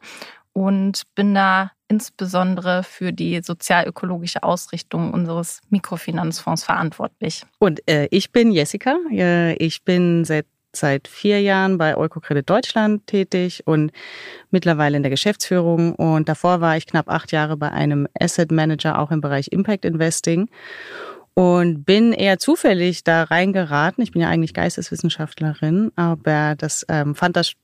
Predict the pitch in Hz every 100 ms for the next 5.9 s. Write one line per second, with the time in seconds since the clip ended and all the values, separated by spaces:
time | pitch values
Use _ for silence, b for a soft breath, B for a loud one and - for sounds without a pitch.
0 | - - 180 175 208 - 175 170 156 160
1 | - 165 202 233 226 202 160 160 165 -
2 | 170 - 175 190 - 160 156 160 160 160
3 | - 160 - 160 151 147 - 156 165 -
4 | 147 147 156 - 165 185 170 156 143 147
5 | - 175 185 - 165 165 - 143 147